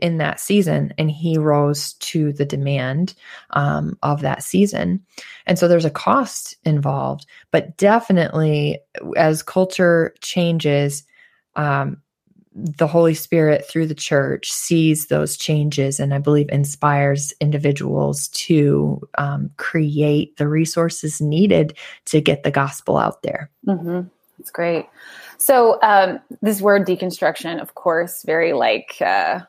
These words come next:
Speaker 2: volatile. Um, and, and it can mean different things. Like you're saying,
Speaker 1: Mm-hmm.
Speaker 2: it's like, there's the extreme and then there's people who that's not what they mean at all. And so,
Speaker 1: Mm-hmm.
Speaker 2: um, I guess, what do you make of the deconstructionist movement and, and what, what thoughts do you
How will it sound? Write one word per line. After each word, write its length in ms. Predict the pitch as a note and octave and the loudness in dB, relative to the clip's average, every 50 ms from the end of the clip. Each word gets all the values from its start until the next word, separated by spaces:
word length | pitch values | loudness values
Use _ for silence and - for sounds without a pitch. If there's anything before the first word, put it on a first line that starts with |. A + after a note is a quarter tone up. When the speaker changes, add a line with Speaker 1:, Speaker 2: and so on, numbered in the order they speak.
| _ _ _ _ - | _ _ _ _ -12
Speaker 2:
volatile. 680 | - - C3+ A#2 A2+ - - E3+ - B2+ C3+ D3+ E3 - - - - - C4 - - | -6 -4 -2 -2 -2 -2 -2 -2 -2 0 0 0 0 -2 -8 -18 -16 -16 -16 -6 0
Um, 380 | - A3+ G#3+ G#3 G3+ G3 F#3+ F#3 - | 2 4 4 6 4 2 2 0 0
and, 120 | A#3+ B3+ | 0 2
and 160 | - C#4+ D4 D4 | 4 4 4 4
it 100 | B3 C#4+ | 2 2
can 180 | D#4 D#4 C4+ | 2 4 6
mean 220 | C4+ D4 D4+ C4+ A#3+ | 6 6 6 6 4
different 340 | C4 C4+ - A#3+ - - | 2 2 0 -2 -4 0
things. 260 | - D4 C#4+ A3+ G#3+ G3 | 2 2 2 2 2 0
Like 160 | G3 G3 G3 | 0 0 -2
you're 120 | G3+ G3+ | -4 -8
saying, 480 | G3 - A#3+ A3+ G#3 G3 F3+ F3 E3+ F#3 | -8 -8 -8 -6 -4 -4 -4 -4 -2 -2
Speaker 1:
Mm-hmm. 80 | F3+ F#3+ | 0 0
Speaker 2:
it's 180 | F#3+ F#3+ F#3+ - | 0 -2 -2 0
like, 260 | G#3 F#3 F#3+ F#3 - | 0 0 0 0 -2
there's 220 | G3+ F#3+ F#3+ F#3+ | -2 -4 -4 -4
the 100 | - G3 | -4 -4
extreme 580 | F#3+ F3+ - - - - C4+ C4+ C4 C4 C4 A3 | -4 -4 -6 -8 -4 0 2 2 4 4 2 0
and 120 | - A3 | -2 -4
then 120 | G#3+ G#3 G#3 | -6 -4 -6
there's 180 | G3+ G3+ G3+ | -6 -6 -8
people 340 | - - A#3+ A#3 - G#3+ G#3+ | -8 -8 -6 -4 -2 -2 -2
who 540 | G#3+ A3 G#3 F#3+ F#3 F3+ F3 F3 C#3+ - F3+ | 0 0 0 2 2 2 0 0 -2 -2 -2
that's 240 | - F#3+ F#3 F#3 - | 0 0 0 0 -2
not 120 | G#3 F#3+ - | -2 -2 0
what 120 | G3 F#3 | 0 0
they 100 | - F3+ | 0 -2
mean 160 | F#3 F3 E3+ | -2 -2 -2
at 100 | E3+ D#3+ | -2 0
all. 360 | D#3 G#3 - G3+ F3 D#3 D#3+ | 2 2 4 4 4 4 4
And 200 | - F3 G3 F3+ | 2 0 -2 -4
so, 400 | - - G3 F#3 F#3 F#3 F#3 F3 - _ _ _ _ _ _ _ - | -2 2 4 4 6 4 4 2 -4 _ _ _ _ _ _ _ -4
Speaker 1:
Mm-hmm. 280 | A3+ A3+ G#3+ G3+ F#3+ F#3+ | -2 0 0 0 -2 -4
Speaker 2:
um, 60 | - - | -4 -2
I 80 | - B3 | -2 0
guess, 200 | C#4+ G4 G4+ - | 0 0 0 2
what 100 | B3+ C4+ | 2 2
do 80 | D#4 | 4
you 100 | E4 F#4 | 4 4
make 300 | C#4+ A3 E3 D3+ F3 - | 4 4 2 0 0 0
of 140 | G#3 F3 D#3 | -2 -4 -2
the 280 | D3+ E3+ D#3+ E3 D3+ C#3 - | -2 0 0 -2 -2 -6 -8
deconstructionist 800 | E3 D3+ - D#3+ E3 - - E3 E3 E3 - E3+ E3 D#3+ D#3+ - | -10 -10 -10 -12 -14 -4 -2 -2 -2 -2 -4 -8 -8 -8 -8 -10
movement 440 | E3 D#3 D#3 D#3+ D#3+ D#3+ D#3 D3 - | -8 -8 -8 -8 -8 -8 -8 -8 -6
and, 120 | F3 E3 - | -6 -6 -4
and 240 | - F#3 F3 E3+ D#3+ | -4 -4 -2 0 0
what, 180 | F#3+ G#3+ A3+ - _ _ _ | 0 0 0 -2 _ _ _
what 200 | - A3+ C4 - - | -2 -2 -2 0 2
thoughts 300 | F3 D#3+ E3 - - - | 2 2 2 0 -2 -4
do 80 | - F3+ | -2 0
you 100 | F3 | 0